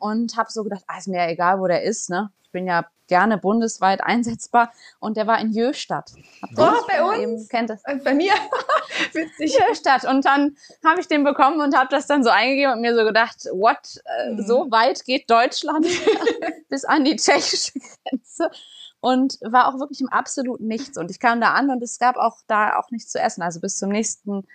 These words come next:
Speaker 1: Nachmittag musste ich erstmal ohne Essen auskommen, weil ich irgendwie dachte, es wird schon irgendeine Kantine oder sowas <laughs> geben. Ja.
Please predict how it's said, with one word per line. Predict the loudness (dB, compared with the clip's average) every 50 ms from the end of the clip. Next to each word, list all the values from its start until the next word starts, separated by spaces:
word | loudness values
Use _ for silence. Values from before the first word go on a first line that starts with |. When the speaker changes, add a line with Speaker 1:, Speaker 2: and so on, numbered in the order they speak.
| _ _
Speaker 1:
Nachmittag | 0 2 2 2 2 -2 0 2 2 2 2 0 -2
musste | -6 -8 -8 -8 -10 -6
ich |
erstmal | -4 -4 -2 0 0 0
ohne | 0 2 0 0 -2
Essen | -4 -6 -6 -4
auskommen, | -2 -2 -2 -2 -2 -2 0 2
weil | 2 0
ich | 0
irgendwie | 0 -2 0 2
dachte, | 2 0 0 -2 -8
es | -16
wird | -16 -16 -14
schon | -10 -8 -6
irgendeine | -6 -6 -8 -10
Kantine | -8 -6 -6 -6 -4 -2 0 0 2 2
oder | 2 2 2 2
sowas | 4 4 2 2 0 -2
<laughs> | -8
geben. | -10 -6 -4 -4 -4 -2 -4 -8 -12 _ -16 -18 -18 -18 -18 _ _ 0
Ja. | 2 2 0